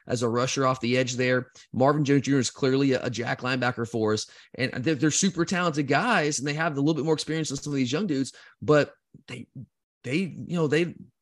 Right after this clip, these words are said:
didn't play much that last year, Curtis. I mean, Marvin dealt with a lot of injuries. That's why he didn't get much more playing time once, uh, Nolan went down. So these guys are in desperate need of reps at that position, both of them, as talented as they are, and, and not having those reps, um, that concerns me. I,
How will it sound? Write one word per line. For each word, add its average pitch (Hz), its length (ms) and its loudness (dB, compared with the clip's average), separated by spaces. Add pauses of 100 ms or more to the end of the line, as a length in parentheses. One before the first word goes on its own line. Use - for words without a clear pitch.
(220)
didn't 180 300 0
play 202 320 2
much 143 340 4
that 123 280 0
last 120 380 -4
year, 110 120 0
Curtis. 151 340 -2
I 165 40 -4
mean, 156 200 0
Marvin 170 520 -2
dealt 165 180 2
with 160 120 4
a - 20 2
lot 151 140 2
of 143 60 2
injuries. 160 360 2
That's 151 140 -4
why 143 120 0
he 165 60 0
didn't 190 120 -2
get 151 80 -2
much 143 200 -4
more 139 160 -2
playing 139 260 0
time 131 300 -2
once, 131 340 -2
uh, 127 140 2
Nolan 156 340 4
went 131 160 4
down. 113 360 -4 (300)
So - 80 -6
these 226 180 2
guys 262 280 4
are 185 80 2
in 151 240 -2
desperate 185 460 0
need 175 180 2
of 127 140 0
reps 156 340 -2
at 131 100 -8
that 165 220 -2
position, 147 340 -2
both 170 300 2
of 101 180 4
them, 113 200 -4 (200)
as - 120 -12
talented 165 320 0
as 135 80 -4
they 135 140 2
are, 156 280 2
and, 113 160 0 (380)
and 120 140 0
not 151 180 2
having 165 180 0
those 143 200 2
reps, 151 360 0
um, 131 140 2
that 139 180 2
concerns 143 400 0
me. 76 100 -6
I, 90 100 -4